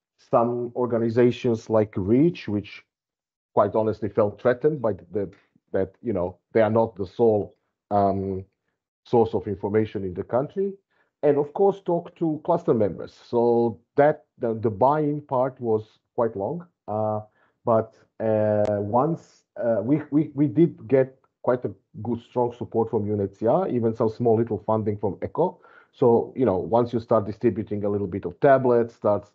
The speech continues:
start doing a little bit of trainings, uh, the, the momentum, the momentum is there. So, uh, then we realized that this is going to be much bigger than, you know, that, uh, a, a two or three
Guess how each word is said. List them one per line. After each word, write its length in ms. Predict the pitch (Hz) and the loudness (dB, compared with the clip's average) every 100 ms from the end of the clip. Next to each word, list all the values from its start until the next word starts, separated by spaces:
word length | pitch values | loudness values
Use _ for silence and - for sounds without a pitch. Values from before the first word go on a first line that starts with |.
| _ _ | _ _
start 240 | 107 95 | 0 0
doing 220 | 104 101 | -2 -2
a 20 | 98 | -2
little 180 | 98 | -4
bit 180 | 92 98 | -6 -8
of 120 | 90 | -10
trainings, 540 | - 151 147 123 135 135 _ _ _ _ | -2 2 2 2 -2 -6 _ _ _ _
uh, 320 | 110 113 107 104 | -2 2 2 0
the, 200 | 98 98 107 | -6 -12 -6
the 100 | 113 | -2
momentum, 680 | 117 120 135 131 135 110 - | 0 2 2 2 0 -4 -6
the 140 | 104 110 | -4 0
momentum 520 | 110 113 110 101 87 | 2 2 0 -4 -6
is 140 | 85 | -8
there. 240 | 85 58 - _ _ _ _ | -10 -10 -14 _ _ _ _
So, 420 | 131 127 131 - | 2 4 2 0
uh, 240 | 117 113 110 | -2 -2 0
then 180 | 151 175 | 0 2
we 100 | 170 | 2
realized 460 | 143 175 107 113 | 2 2 2 0
that 120 | 120 113 | -2 -4
this 140 | 135 | -6
is 100 | 123 | -2
going 200 | 120 123 | 0 2
to 100 | 127 | 0
be 160 | 120 120 | 2 2
much 240 | 117 107 | 2 0
bigger 400 | 104 123 120 98 | 0 0 2 0
than, 320 | 95 98 95 - | 0 -2 -2 -4
you 100 | 117 | -4
know, 240 | 92 87 85 | -4 -6 -6
that, 240 | 95 - | -8 -6
uh, 320 | 87 82 - | -6 -6 -6
a, 260 | 92 87 95 | -6 -6 -10
a 60 | - | -6
two 80 | 123 | 0
or 240 | 113 95 | 0 0
three 280 | - 110 98 | 0 -2 -2